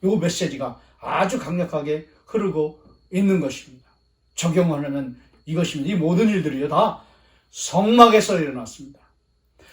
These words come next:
성막에서 하나님의 거룩성이 회복될 때 축복이 임했고, 성막, 성전에서 하나님의 거룩성이 훼손될 때 재앙이 임한 것입니다. 여러분, 이것을 우리가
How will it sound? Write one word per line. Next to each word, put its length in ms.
성막에서 720
하나님의 520
거룩성이 960
회복될 680
때 120
축복이 380
임했고, 360
성막, 720
성전에서 840
하나님의 800
거룩성이 640
훼손될 520
때 260
재앙이 640
임한 320
것입니다. 520
여러분, 240
이것을 300
우리가 460